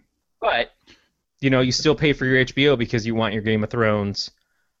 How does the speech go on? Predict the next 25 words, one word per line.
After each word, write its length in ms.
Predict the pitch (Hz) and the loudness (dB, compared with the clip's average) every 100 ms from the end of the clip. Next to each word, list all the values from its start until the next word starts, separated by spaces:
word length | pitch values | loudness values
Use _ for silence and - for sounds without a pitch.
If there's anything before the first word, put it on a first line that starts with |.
| - | -4
uh, 460 | 107 104 101 95 95 | 2 4 4 4 2
you 140 | 95 104 | 2 2
want 280 | 107 101 | 2 0
your 720 | 98 101 98 98 98 98 98 - | -2 0 2 2 2 2 -2 -6
Silicon 440 | - 120 107 117 | 0 2 2 0
Valley, 320 | 104 104 104 | 2 2 2
you 160 | 101 107 | 2 0
want 200 | 107 104 | 0 0
your 100 | 107 | -2
John 260 | 98 104 101 | 0 0 2
Oliver, 640 | 101 101 98 98 95 - _ _ - _ - | 2 0 2 0 0 -2 _ _ -20 _ 0
those 240 | 120 123 | 2 4
sorts 220 | 127 113 | 0 0
of 100 | - | -2
things. 540 | - 101 104 104 - - _ _ _ | 0 0 0 -2 -4 -10 _ _ _
Uh, 220 | 113 107 107 | 2 4 4
I 220 | 113 127 | 4 4
would 200 | 123 117 | 4 2
have 220 | 131 123 | 2 -2
to 60 | 127 | -4
pay 200 | 135 120 | 0 0
for 220 | - 120 | 0 -2
Cinemax 580 | - 175 180 117 101 - | 0 2 2 2 0 0
right 180 | 107 104 | -2 0
now 400 | 101 98 104 | -2 0 -2